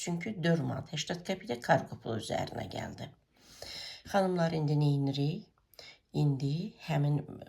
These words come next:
görürsünüz, endirim koduna giriniz. Görürsünüz, xanımlar? Mənə rahat deyil, göstərə bilmirəm.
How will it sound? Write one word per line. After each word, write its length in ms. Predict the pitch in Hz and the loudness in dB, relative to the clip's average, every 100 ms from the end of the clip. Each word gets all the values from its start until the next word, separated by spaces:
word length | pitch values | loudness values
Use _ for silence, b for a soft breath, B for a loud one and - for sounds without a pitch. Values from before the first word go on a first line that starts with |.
| - - _ | -18 -20 _
görürsünüz, 640 | 139 139 143 - 151 208 - | -2 0 -2 -2 -2 -2 0
endirim 460 | 147 131 127 143 165 - | 2 4 2 0 -2 -6
koduna 560 | 131 147 135 131 143 185 - | -8 -4 -2 0 0 -2 -2
giriniz. 460 | 143 147 151 - - - b b b b b b _ | -2 -2 -2 2 2 -2 b b b b b b _
Görürsünüz, 500 | 139 143 139 - - | -4 -4 -6 -6 -6
xanımlar? 560 | - - - 120 113 - _ _ _ | -6 -6 -6 -8 -10 -14 _ _ _
Mənə 260 | - 90 - | -12 -10 -10
rahat 240 | - - - | -10 -12 -10
deyil, 160 | 147 170 - | -10 -10 -8
göstərə 400 | - - - 90 | -8 -8 -10 -10
bilmirəm. 400 | 90 82 - | -10 -10 -12